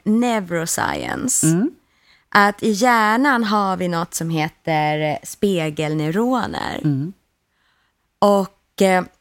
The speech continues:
Speaker 1: det gör att, eh, eh, när, att man lär sig genom att imi-, imitera helt enkelt. Det här kan ju du. Men då pratade han om man tittar på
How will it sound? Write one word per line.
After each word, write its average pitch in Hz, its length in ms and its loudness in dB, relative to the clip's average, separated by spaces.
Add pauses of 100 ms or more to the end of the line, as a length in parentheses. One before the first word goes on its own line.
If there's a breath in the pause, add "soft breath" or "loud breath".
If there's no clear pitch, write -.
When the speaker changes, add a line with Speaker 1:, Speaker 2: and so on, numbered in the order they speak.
(720)
Speaker 1:
det 226 220 2
gör 233 560 2
att, 180 540 -6
eh, 160 260 0
eh, - 920 -12 (480)
när, 196 260 0 (280)
att 202 160 -2
man 202 180 2
lär 233 280 4
sig - 200 -6
genom 160 260 -6
att 156 40 -4
imi-, 156 320 -4 (160)
imitera 175 560 0
helt 156 300 -6
enkelt. - 380 -10
Det - 60 -18
här 170 100 -2
kan 143 160 -6
ju 123 60 -6
du. - 240 -2 (480 loud breath)
Men 202 160 0
då 302 140 2
pratade 220 460 0
han 170 200 -2
om 170 120 -2
man 196 160 -2
tittar 233 360 0
på 220 280 0